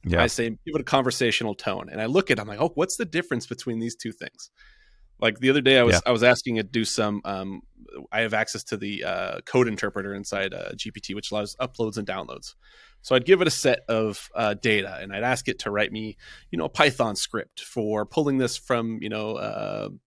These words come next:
Speaker 2: an A P I for, you know, Twitter or Reddit or whatever. And, uh, p-, in my past, I didn't really have a lot of understanding of that stuff, but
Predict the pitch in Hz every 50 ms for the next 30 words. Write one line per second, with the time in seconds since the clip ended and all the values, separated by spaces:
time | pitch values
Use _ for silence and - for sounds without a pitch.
0 | _ - 117 - - 123 120 120 120 - - - 117 98 90 80 - - - 92
1 | 95 95 - - - 90 85 - - - - 57 58 - - - - 120 107 104
2 | 101 98 101 104 110 110 101 92 73 71 95 90 - - 80 - _ - - -
3 | - - _ _ - 120 123 120 117 - _ - 120 107 - - - - - -
4 | 160 151 131 120 117 113 - _ _ - - 151 180 196 - - 117 107 120 113
5 | 104 107 104 104 101 - 107 101 104 101 107 98 101 101 98 98 95 - 98 95
6 | 92 - - 104 104 104 107 110 110 107 95 - - - - - - - - _
7 | - 90 - -